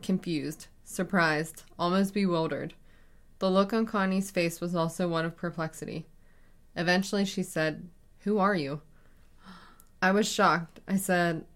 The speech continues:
"Uh, I'm Jason. Remember we set up a date for tonight? I assume these are your parents. It's very nice to meet you." And I reached out my hand to shake her parents' hands. They didn't return my handshake.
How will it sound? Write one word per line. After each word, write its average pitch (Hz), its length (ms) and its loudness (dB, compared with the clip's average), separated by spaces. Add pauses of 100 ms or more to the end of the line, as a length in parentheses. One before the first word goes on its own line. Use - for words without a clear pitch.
(160)
"Uh, 175 720 2
I'm 175 180 0
Jason. 165 600 0
Remember 170 460 0
we 196 100 2
set 190 200 0
up 185 80 0
a 190 60 0
date 170 300 -2
for 190 100 -4
tonight? 190 460 -2 (240)
I 180 120 2
assume 175 420 0
these 185 180 0
are 196 80 2
your 196 140 0
parents. 190 520 -2 (140)
It's 196 160 -6
very 190 200 2
nice 196 240 0
to 208 60 -4
meet 208 160 0
you." 160 180 -4 (800)
And 185 120 -2
I 185 60 4
reached 190 320 0
out 226 120 2
my 220 100 2
hand 175 220 0
to 175 80 -6
shake 165 300 -4
her 170 80 -4
parents' 156 380 -6
hands. 180 340 -8 (500)
They 185 120 2
didn't 190 280 2
return 190 320 -2
my 165 100 0
handshake. 156 600 -4